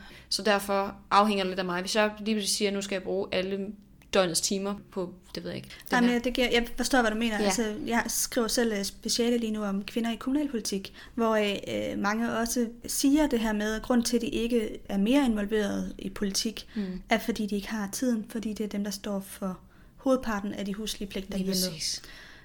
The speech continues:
Speaker 2: Så det er en hindring for, at mange får mere
Speaker 1: Ja.
Speaker 2: magt og indflydelse.
Speaker 1: Sådan med det. Der er stadigvæk
Speaker 2: Øhm.
Speaker 1: noget strukturelt, der gør, at kvinder, de, øh, føler,
Speaker 2: Ja.
Speaker 1: de skal stå.
Speaker 2: Både kvinder selv føler det, men også at andre føler det. Jeg
Speaker 1: Ja.
Speaker 2: så lige et, øh,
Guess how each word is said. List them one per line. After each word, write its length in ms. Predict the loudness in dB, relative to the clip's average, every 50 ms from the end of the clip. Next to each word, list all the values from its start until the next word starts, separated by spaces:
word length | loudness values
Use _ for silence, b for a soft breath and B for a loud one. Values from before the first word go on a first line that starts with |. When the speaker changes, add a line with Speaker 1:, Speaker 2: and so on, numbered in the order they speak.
| B -6
Speaker 2:
Så 140 | -4 -2 0
det 180 | 0 0 2
er 120 | 4 4 4
en 80 | 4
hindring 540 | 2 2 2 2 2 0 -2 -4 -4 -4 -6
for, 340 | -6 -4 -2 -2 -2 -2 -4 -10 -14 -16 -16 -12 -8
at 180 | -6 -4 -2 -2
mange 360 | 0 0 0 0 -2 -2 -6 -10 -12 -16 -18 -18 -18 -18 -16 -16 -16 -14 -14 -6
får 160 | -2 0 2
mere 320 | 2 2 2 0 0 -2 -2 -4
Speaker 1:
Ja. 120 | -8 -10 -10 -10 -6 -2
Speaker 2:
magt 240 | 2 2 2 2 0 -2
og 40 | -6
indflydelse. 380 | -6 -6 -8 -10 -8 -6 -4
Speaker 1:
Sådan 160 | -4 -2 -2 -4
med 80 | -4
det. 160 | -6 -6 -8 -10 B B B B
Der 80 | 10 12
er 100 | 12 12
stadigvæk 260 | 10 8 6 6 6
Speaker 2:
Øhm. 20 | 4
Speaker 1:
noget 120 | 2 2 2
strukturelt, 420 | 0 -2 0 2 2 2 2 0 -4
der 60 | -6 2
gør, 180 | 4 6 6 6
at 300 | 4 2 -2 -6 -8 -12 -14 -12
kvinder, 320 | -6 -4 -2 -2 -2 -2 -4
de, 320 | -4 -4 -4 -2 0 0
øh, 200 | 2 2 2 0 -2 B B B B B -10
føler, 300 | -2 4 8 10 12 12
Speaker 2:
Ja. 80 | 12 10
Speaker 1:
de 60 | 8
skal 200 | 6 6 4 2
stå. 420 | 2 2 4 6 6 6 6 6 B B B B B B B B B B -20 -2 2
Speaker 2:
Både 180 | 4 4 4 4 4
kvinder 180 | 4 4 4
selv 220 | 4 4 4 2 2
føler 260 | 2 2 2 2 2
det, 140 | 2 0 0
men 140 | 0 0
også 180 | 0 0 0 -2
at 60 | -2 -2
andre 200 | -2 -4 -4 -4
føler 260 | -2 -2 -2 -2 -2
det. 80 | -4 -2 -2
Jeg 80 | 0 0
Speaker 1:
Ja. 60 | 2
Speaker 2:
så 180 | 4 4 4
lige 220 | 4 4 2 0 0
et, 80 | 0
øh, 260 | 0 -2 -2 -2 -4